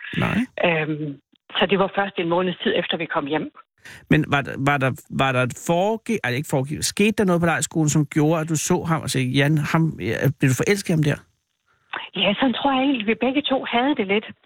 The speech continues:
Speaker 1: Det er jo fantastisk.
Speaker 2: At der var vi jo sammen sådan, øh, ja, det er man jo fireogtyve timer
Speaker 1: Lige præcis.
Speaker 2: i døgnet, og, øh, og tænk, hvis vi så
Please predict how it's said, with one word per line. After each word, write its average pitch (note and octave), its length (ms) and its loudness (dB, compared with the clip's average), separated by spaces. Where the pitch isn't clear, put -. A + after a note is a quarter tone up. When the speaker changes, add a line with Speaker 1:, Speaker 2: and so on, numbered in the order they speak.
Speaker 1:
Det - 100 -2
er E3 60 4
jo - 100 -4
fantastisk. E3+ 440 2
Speaker 2:
At F#3 80 -4
der A3+ 80 0
var B3 140 2
vi A3 100 0
jo F3 160 0
sammen G#3 320 -2
sådan, G3 340 -2
øh, E3+ 320 -4
ja, F3 120 0
det G#3+ 120 4
er - 40 -4
man G#3 140 2
jo G3 180 -2
fireogtyve G3+ 320 -2
timer - 300 -6
Speaker 1:
Lige A3 120 6
præcis. F#3 360 2
Speaker 2:
i - 20 0
døgnet, F#3 380 0
og, F#3 420 0
øh, E3+ 80 -2
og - 40 -4
tænk, A#3+ 140 2
hvis F3 200 -4
vi F#3+ 60 0
så G3+ 240 -2